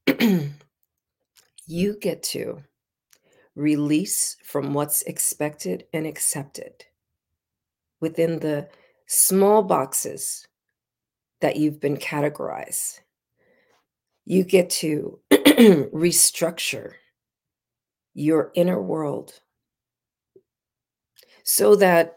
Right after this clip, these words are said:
<clears throat> you only focus on what you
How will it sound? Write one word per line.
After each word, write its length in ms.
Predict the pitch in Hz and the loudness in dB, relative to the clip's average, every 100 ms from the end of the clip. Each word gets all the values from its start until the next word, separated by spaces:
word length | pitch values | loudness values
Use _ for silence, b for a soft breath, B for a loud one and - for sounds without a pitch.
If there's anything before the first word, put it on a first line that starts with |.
| - | 0
<clears throat> 140 | 302 | 4
you 420 | 269 233 175 175 - | 8 8 6 2 0
only 300 | 175 196 196 | 0 2 0
focus 920 | - 170 175 156 127 - - - - _ _ _ _ _ _ _ _ _ _ _ _ _ | -4 -4 -2 -4 -6 -4 -6 -6 -12 _ _ _ _ _ _ _ _ _ _ _ _ _
on 240 | 156 151 156 | -8 -6 -4
what 260 | 156 147 _ | -4 -6 _
you 840 | - 143 156 190 208 180 - - | -18 -12 -6 -4 -4 -6 -10 -16